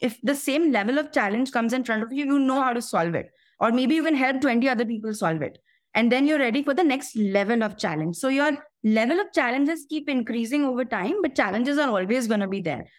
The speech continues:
So my only advice will be that whenever you're faced with any challenge, irrespective of no matter how big or how small, the first step is to acknowledge it and be comfortable with the idea of being uncomfortable, fight it out,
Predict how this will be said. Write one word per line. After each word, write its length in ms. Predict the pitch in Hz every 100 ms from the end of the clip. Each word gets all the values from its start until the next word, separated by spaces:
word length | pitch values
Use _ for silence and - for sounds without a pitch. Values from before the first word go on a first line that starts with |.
| _
So 480 | - 262 262 - -
my 300 | 208 233 254
only 340 | 247 247 262 349
advice 520 | 240 214 190 311 -
will 120 | 294
be 220 | 240 330 -
that 280 | 160 240 226
whenever 320 | 220 214 254
you're 160 | 320
faced 260 | 330 262 247
with 120 | 320
any 200 | 277 359
challenge, 480 | - 226 180 214 370
irrespective 640 | - 233 262 - 214 240 262
of 200 | 269 269 - _ _ _
no 80 | 254
matter 240 | 269 294
how 260 | 330 247 254
big 400 | 226 226 277 233
or 180 | 202 226
how 220 | 220 220
small, 480 | 240 214 180 233 392 - _ _
the 100 | 247
first 420 | - 285 320 359
step 240 | - 285 294
is 100 | 285
to 140 | 403
acknowledge 680 | - - 220 214 196 277 240
it 140 | 359 494 _
and 200 | 226 247
be 140 | 262 339
comfortable 800 | 240 208 214 - 311 294 302 359
with 160 | 339
the 100 | 269
idea 320 | 285 233 240 277
of 120 | 233
being 200 | 240 247
uncomfortable, 720 | 196 196 185 170 - 190 320 - _ _ _ _ -
fight 260 | 214 277
it 120 | 370 285
out, 280 | 214 370